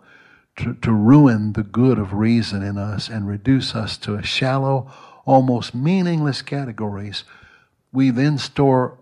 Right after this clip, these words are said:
only within a certain larger category we call religion.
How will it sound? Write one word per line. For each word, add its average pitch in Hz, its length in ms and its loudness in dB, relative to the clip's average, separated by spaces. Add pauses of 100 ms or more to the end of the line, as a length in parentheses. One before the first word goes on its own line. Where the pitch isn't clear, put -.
(140)
only 139 340 2
within 123 320 -2
a 110 80 -4
certain 131 420 -4
larger 117 540 0
category 107 680 -4
we 113 180 -2
call 120 360 -6
religion. 120 840 -4